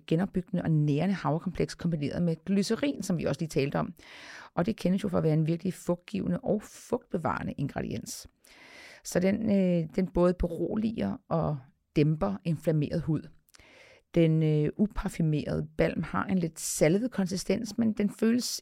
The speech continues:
egentlig ikke fedtet, synes jeg. Og den er, er nemlig lige præcis god til den der tørre hud, som en slags rescue-creme, kan man jo også godt kalde den. Øh, men den kan altså også bare bruges,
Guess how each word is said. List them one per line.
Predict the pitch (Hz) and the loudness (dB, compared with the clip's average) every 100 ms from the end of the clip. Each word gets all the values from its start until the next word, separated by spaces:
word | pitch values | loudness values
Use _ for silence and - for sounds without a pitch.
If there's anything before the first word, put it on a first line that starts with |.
| - | -6
egentlig | 180 190 175 | -4 0 -2
ikke | - | -2
fedtet, | - 160 202 | -2 -2 0
synes | 185 165 | -2 -2
jeg. | 185 - | -2 -4
Og | 170 180 | -4 -2
den | 208 | -2
er, | 180 170 165 160 | -2 -2 -2 -2
er | - | -2
nemlig | 170 175 170 | 0 0 -2
lige | 196 | -4
præcis | 202 240 | -4 -6
god | - - - | -4 -4 -2
til | 196 | -4
den | - | -4
der | |
tørre | 175 - 175 180 | -6 -2 0 0
hud, | 180 170 | -2 -4
som | - - 175 156 - - - - | -4 0 2 0 -4 -18 -20 -6
en | 180 160 | -2 0
slags | 175 151 - - - - - _ _ - | 0 0 -2 -12 -14 -20 -20 _ _ -6
rescue-creme, | 151 131 147 160 - 196 170 - - - - - | -4 0 0 0 -4 -4 -4 -6 -8 -6 -4 -6
kan | - | -4
man | 156 143 | -2 0
jo | 143 | -2
også | - | -4
godt | 156 - | -8 -4
kalde | 156 151 | -2 -2
den. | 175 - - - - - - - - | -4 -8 -16 -20 -20 -18 -18 -20 2
Øh, | 185 170 156 | 6 8 8
men | 160 175 | 6 6
den | 175 | 6
kan | 170 180 | 4 2
altså | 170 | 2
også | 185 | 0
bare | - 185 | -2 -4
bruges, | - 156 170 - | 0 0 0 -6